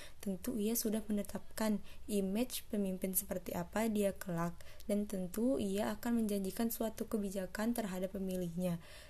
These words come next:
yang mana image pemimpin dan kebijakan tersebut dapat menguntungkan suatu golongan saja dan menggiring simpati suatu golongan untuk memilihnya. Karena hal tersebutlah etika demokrasi untuk mencapai kebaikan bersama pun dapat menghilang demi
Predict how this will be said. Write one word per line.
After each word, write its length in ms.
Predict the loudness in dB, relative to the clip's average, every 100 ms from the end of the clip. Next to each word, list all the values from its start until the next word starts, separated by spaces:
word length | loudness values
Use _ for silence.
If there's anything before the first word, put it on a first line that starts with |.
| -2
yang 160 | 2
mana 400 | 4 4 2 0 0
image 240 | 0 0 0
pemimpin 560 | 0 2 2 0 0 2
dan 160 | 0 -2
kebijakan 400 | -4 -2 0 0
tersebut 480 | -2 -2 0 0
dapat 320 | 0 -2 -4 -2
menguntungkan 800 | 0 0 -2 -4 -2 2 2 2 -4 -16 -14 0
suatu 320 | 2 2 2
golongan 400 | 0 2 0 -2
saja 400 | -4 -2 0 4
dan 160 | 6
menggiring 480 | 6 4 2 2 2
simpati 560 | 2 0 0 -6 -2 0
suatu 320 | 2 0 0
golongan 480 | 0 2 2 0 0 0
untuk 240 | -2 0
memilihnya. 720 | 0 0 -2 -4 -2 0 -2 -6 -14 -10
Karena 240 | -2 -2 0
hal 160 | -2
tersebutlah 640 | -4 -4 -4 -6 -2 0 0
etika 400 | 0 -2 0 0
demokrasi 720 | 2 -2 -2 -2 -2 2 2
untuk 240 | 2 0
mencapai 400 | -2 -2 -4 -2
kebaikan 480 | -2 2 2 2 -2
bersama 400 | 0 0 0 -4 0
pun 240 | 6 6 6 -4 -12 -2
dapat 320 | 0 2 0
menghilang 640 | 0 0 2 4 6 6
demi 400 | 4 4 6 6